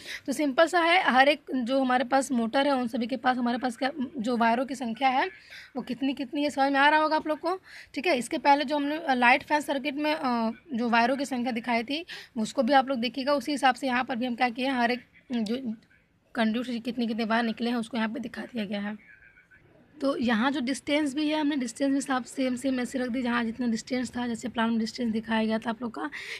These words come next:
ये distance यहाँ कितना है देखिए, जो पाँच के वी का motor है, main स्विच बोर्ड से motor की दूरी कितनी है, zero point five meter लेते हैं, ठीक है। Main switch से motor के पाँच के वी के transformer के बीच की दूरी कितनी है, पाँच, zero point five meter है। और यहाँ से यहाँ तक इस दीवार से और यहाँ जो मेन स्विच बोर्ड है उसकी distance कितनी है, एक मीटर है, ठीक है ना।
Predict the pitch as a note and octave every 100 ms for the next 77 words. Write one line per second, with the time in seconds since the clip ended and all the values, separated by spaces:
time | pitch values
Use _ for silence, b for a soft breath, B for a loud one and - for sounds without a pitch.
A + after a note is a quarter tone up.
0 | - G#3 A3+ - D4+ A3 B3 A#3+ B3+ C#4
1 | A3 A3 B3 C#4+ B B - A#3+ - F#4+
2 | C#4+ - C#4 C#4 C#4+ C#4+ B3 A#3 C4+ C4
3 | C4+ B3 C4+ C4 C#4+ A3+ B3+ B3 C#4+ A#3+
4 | A3+ C4 C#4 C4 C4 C#4 D4 D4+ C4+ A3+
5 | A#3 B3 A#3 A#3+ G#3+ G#3+ G#3+ G3+ - C4
6 | B3 A#3+ - - B B B A#3 B3 C4+
7 | C4+ B3+ D4 D#4 C4 A3 B3 D4 C#4+ A#3+
8 | A#3+ C4+ A#3+ A#3+ C#4 A#3 B3 A#3 A#3+ A#3+
9 | A3+ A3+ A#3 B3 C4+ C4 - C4+ A3 A#3
10 | C#4+ A3+ B3+ C4+ C#4+ D4+ D#4 F4 B B
11 | - A#3 A3+ B3+ C#4 C4+ B3 A3+ A#3 B3+
12 | C4 B3+ C4 B3 D4+ B3+ A#3 A3+ A#3+ B3
13 | A3+ A3+ A#3+ A#3+ B3+ A3+ A#3+ B3 A#3+ -
14 | B3 B3 C#4+ - C#4+ D4 D4+ B3+ A3+ A3
15 | A3+ A3 B3 F4+ A4